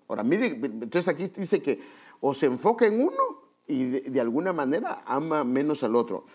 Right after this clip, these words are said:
o se apegará a uno. Mire, so-, son dos, se parecen, pero son dos perspectivas, y despreciará al otro. No pueden servir a Dios y a la riqueza. Entonces aquí primero comienza a hablar de,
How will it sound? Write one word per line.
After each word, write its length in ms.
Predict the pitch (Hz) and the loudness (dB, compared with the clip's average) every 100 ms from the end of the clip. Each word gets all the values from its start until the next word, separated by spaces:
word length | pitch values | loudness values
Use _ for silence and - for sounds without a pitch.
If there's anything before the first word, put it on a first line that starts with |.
| - - | -20 -6
o 160 | - 175 | 4 4
se 180 | 170 165 | 6 6
apegará 600 | 156 160 143 139 151 233 | 8 8 8 10 10 8
a 260 | 262 160 | 4 2
uno. 640 | 170 254 359 302 147 - - | 4 6 8 6 2 -4 -12
Mire, 400 | - 151 147 127 | -2 0 0 -4
so-, 180 | 127 - | -12 -2
son 260 | 151 254 294 | 4 6 6
dos, 240 | 302 311 - | 2 -2 -4
se 160 | 185 | -4
parecen, 560 | - 147 165 302 381 330 | 2 4 4 4 0 2
pero 180 | 233 156 | 2 2
son 240 | 147 180 | -2 -2
dos 280 | 185 202 - | 0 -2 -2
perspectivas, 720 | 180 151 135 - 277 151 120 - - - - | -6 -4 -6 -2 0 2 0 -6 -20 -18 -2
y 100 | 185 | 2
despreciará 800 | 160 156 - 147 143 139 143 160 | 4 2 2 2 4 4 6 6
al 120 | 170 | 4
otro. 340 | - 127 - - | 2 0 -4 -4
No 500 | 117 151 165 240 - | -2 0 4 4 2
pueden 320 | 240 302 294 | 2 4 2
servir 380 | - 185 156 165 | 2 0 2 2
a 80 | 147 | 2
Dios 400 | 151 240 - - | 4 2 0 -6
y 100 | 139 | 0
a 60 | 123 | 0
la 100 | 113 | 0
riqueza. 380 | 98 101 147 117 | -4 -2 -2 -2
Entonces 240 | 135 170 | -2 -2
aquí 280 | 131 240 294 294 - - - - | 0 2 2 0 -14 -20 -8 2
primero 460 | 180 180 285 339 | 4 8 8 8
comienza 360 | 220 196 214 220 | 6 6 6 6
a 40 | |
hablar 420 | 185 202 220 214 | 6 6 4 2
de, 640 | 165 160 143 131 - 143 | 2 4 4 2 -4 -12